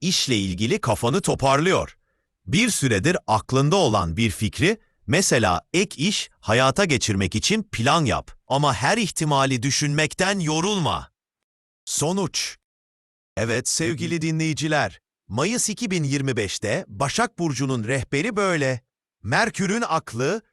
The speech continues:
Satürn'ün ciddiyeti ve Uranüs'ün sürprizleriyle bu ay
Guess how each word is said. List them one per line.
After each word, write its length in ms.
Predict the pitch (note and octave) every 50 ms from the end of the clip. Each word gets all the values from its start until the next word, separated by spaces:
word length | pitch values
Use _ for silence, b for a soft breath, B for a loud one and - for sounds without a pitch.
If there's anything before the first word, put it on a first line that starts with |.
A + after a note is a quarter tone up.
| _ _
Satürn'ün 680 | - - - G3 A3+ A#3 - G#3 F#3+ D#3+ D3+ D3+ C#3+ C3
ciddiyeti 680 | G#2 C3+ C3 A2 G#2+ C3+ C3 C3 B2+ - A3+ B3+ G3+
ve 160 | E3 D3 - _
Uranüs'ün 640 | E3 D#3 E3 G#3+ A#3+ A3 D3 - - G3+ A#3 B3+
sürprizleriyle 1000 | A3+ - - F#3+ F3+ C3+ - F#3 F3 C#3+ C3 E3+ E3+ F3+ G3 F#3+ D3 A#2 F#2+ D#2 - _ _
bu 280 | A#2+ A#2+ E3+ C4+ D4+ C4
ay 280 | D#3+ C3+ C#3+ G3+ A3